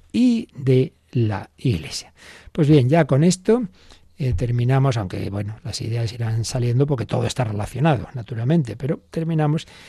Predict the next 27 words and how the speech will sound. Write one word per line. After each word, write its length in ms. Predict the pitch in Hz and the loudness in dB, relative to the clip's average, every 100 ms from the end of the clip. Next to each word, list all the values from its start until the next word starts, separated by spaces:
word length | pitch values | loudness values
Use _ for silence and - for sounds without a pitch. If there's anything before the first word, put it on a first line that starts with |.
| - | -20
este 220 | - - 151 | -6 0 2
apartado 840 | 139 135 131 147 143 139 160 180 - - | 2 2 2 4 4 6 4 2 -4 -8
tan 280 | 117 110 104 | -6 -6 -4
profundo 800 | 110 101 135 143 139 131 151 175 - - - _ _ | -6 -4 0 0 2 0 0 -2 -14 -20 -20 _ _
de 480 | 131 120 120 120 113 | -2 2 2 2 2
la 120 | 120 | 0
Eucaristía 520 | 113 123 120 - 151 | 0 -2 -2 0 0
como 260 | 135 156 175 | 4 4 4
sacrificio. 680 | - 113 113 - 120 - 139 | 4 0 -2 -2 -4 -6 -2
Y 140 | 131 | 0
vamos 280 | 202 277 233 | 2 2 4
a 60 | |
entrar 420 | 262 262 196 185 - | 4 4 4 2 -4
a 520 | _ - - _ - | _ -20 -20 _ -16
partir 280 | 113 135 143 | -4 0 4
de 80 | |
mañana 300 | 175 165 151 | 4 6 4
en 80 | 143 | 4
otro 300 | 143 160 - - | 4 2 0 4
no 300 | 123 123 135 | 6 8 6
menos 320 | 143 139 120 | 6 4 0
profundo 560 | 170 143 240 107 - - - | -4 -2 0 -2 -6 -18 -2
y 220 | 143 123 | 2 4
en 200 | 117 117 | 4 2
realidad 420 | 120 110 120 143 | 0 0 0 0
más 380 | 127 120 131 160 | 2 4 4 4
misterioso, 760 | 160 - - 113 208 151 - | 2 0 -6 -2 0 -2 -8